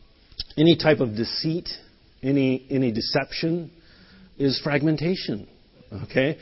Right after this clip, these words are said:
Because e-, even if you d-, if you're unaware, you know, if you're deceived, that means you don't know that you're deceived, you know? That's part of being deceived. You're believing something that's not true, but you think it's true. <laughs> Deceived people never think they're deceived. That's why they're deceived. <laughs> Um,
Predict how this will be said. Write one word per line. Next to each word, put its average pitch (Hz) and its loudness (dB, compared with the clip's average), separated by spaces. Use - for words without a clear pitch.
Because 139 4
e-, 190 4
even 254 10
if 214 6
you 190 6
d-, 180 4
if 139 6
you're 156 6
unaware, 160 6
you 110 0
know, 120 0
if 123 -6
you're 131 -4
deceived, 123 0
that 127 0
means 139 -2
you 135 -4
don't 131 -2
know 135 -2
that 117 0
you're 104 -4
deceived, 95 -8
you 104 -6
know? 117 -4
That's 110 -8
part 120 -4
of 123 -2
being 131 4
deceived. 120 -2
You're 110 -2
believing 123 8
something 123 2
that's 117 0
not 127 2
true, 120 4
but 131 2
you 143 4
think 247 10
it's - 4
true. 92 -2
<laughs> - 2
Deceived 113 2
people 110 0
never 107 2
think 156 0
they're 131 -2
deceived. 107 -4
That's - -4
why 123 6
they're 135 8
deceived. 139 4
<laughs> - 10
Um, 117 0